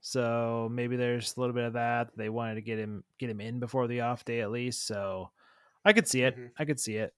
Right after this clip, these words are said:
Speaker 1: but, um, yeah, we'll see how it, we'll see how old Ohtani kinda rolls there on, uh,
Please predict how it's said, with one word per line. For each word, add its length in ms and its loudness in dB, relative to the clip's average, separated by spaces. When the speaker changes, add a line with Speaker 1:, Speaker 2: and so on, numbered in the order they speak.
Speaker 1:
but, 240 -6
um, 580 -10
yeah, 280 8
we'll 120 6
see 200 4
how 220 10
it, 200 8
we'll 140 4
see 160 2
how 480 6
old 320 2
Ohtani 760 0
kinda 240 -4
rolls 440 -2
there 340 -6
on, 380 -8
uh, 480 -6